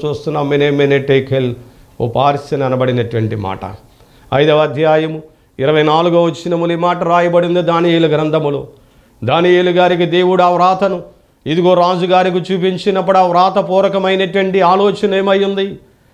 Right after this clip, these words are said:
ఆ వ్రాత యొక్క అర్థం ఏమై ఉందని రాజు అనేక మంది వారికి ఉన్నటువంటి తెలివి కలిగినటువంటి వారును, ఆ సామ్రాజ్యంలో ఉన్నటువంటి జ్ఞానవంతులను పిలిపించినప్పుడు, ఆ వ్రాత యొక్క అర్థాన్ని వారు తెలియచేయలేకపోయారే. కానీ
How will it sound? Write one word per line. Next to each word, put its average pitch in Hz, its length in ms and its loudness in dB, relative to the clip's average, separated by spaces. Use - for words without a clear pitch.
ఆ 151 100 2
వ్రాత 180 300 2
యొక్క 208 260 2
అర్థం 196 420 2
ఏమై 208 300 4
ఉందని 202 440 0
రాజు 202 380 0
అనేక 226 360 2
మంది 208 560 0
వారికి 175 360 0
ఉన్నటువంటి 202 420 0
తెలివి 208 320 2
కలిగినటువంటి 196 680 0
వారును, 175 380 0
ఆ 160 60 2
సామ్రాజ్యంలో 214 800 0
ఉన్నటువంటి 214 380 2
జ్ఞానవంతులను 190 800 0
పిలిపించినప్పుడు, 170 840 -2
ఆ 156 120 2
వ్రాత 160 320 0
యొక్క 165 260 -2
అర్థాన్ని 156 420 0
వారు 156 200 0
తెలియచేయలేకపోయారే. 151 1200 -4
కానీ 175 460 -2